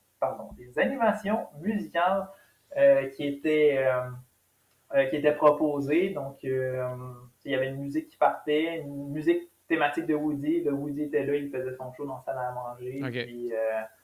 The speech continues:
Speaker 1: il repartait par la suite. Après ça, musique thématique de Jessie. Euh, même chose qui se passait. Il y avait Bourrasque également. Puis à un moment donné, il y avait une autre musique, c'était les trois en même temps.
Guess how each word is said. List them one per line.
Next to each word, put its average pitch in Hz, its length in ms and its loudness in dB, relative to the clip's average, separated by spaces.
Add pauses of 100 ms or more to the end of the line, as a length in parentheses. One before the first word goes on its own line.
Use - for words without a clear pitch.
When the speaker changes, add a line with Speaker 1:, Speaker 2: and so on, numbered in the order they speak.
(400)
Speaker 1:
il 147 100 0
repartait 151 420 4
par 139 160 4
la 131 160 4
suite. 170 340 0 (340)
Après 135 360 -2
ça, 156 140 -4 (100)
musique 139 320 -8
thématique 135 520 -8
de 123 340 -4
Jessie. 131 500 -6 (460)
Euh, 117 220 -4
même 131 140 -8
chose 139 200 -4
qui - 60 -18
se - 60 -20
passait. 135 280 4
Il 160 60 4
y 147 40 6
avait 131 180 4
Bourrasque 139 500 2
également. 139 640 0
Puis 151 80 -6
à 143 80 -2
un 139 60 -2
moment 143 320 2
donné, 139 400 -2
il 151 60 -6
y 139 60 -4
avait 131 220 -6
une 131 120 -12
autre 135 160 -6
musique, 139 300 -6
c'était 127 160 -6
les 123 120 -6
trois 135 220 -2
en 131 80 -2
même 120 180 -12
temps. 135 120 -2